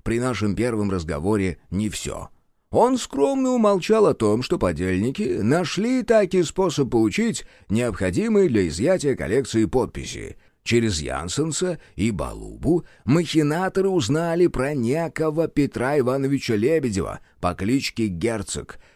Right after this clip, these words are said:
революционного деятеля, консультирующего наркомат иностранных дел. Киршнер и Косторецкий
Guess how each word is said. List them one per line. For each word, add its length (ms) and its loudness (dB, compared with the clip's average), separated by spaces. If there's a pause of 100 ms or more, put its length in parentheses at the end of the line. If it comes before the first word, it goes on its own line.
революционного 800 2
деятеля, 640 0
консультирующего 960 0
наркомат 560 -4
иностранных 580 -6
дел. 280 -12 (320)
Киршнер 500 0
и 60 -4
Косторецкий 840 -6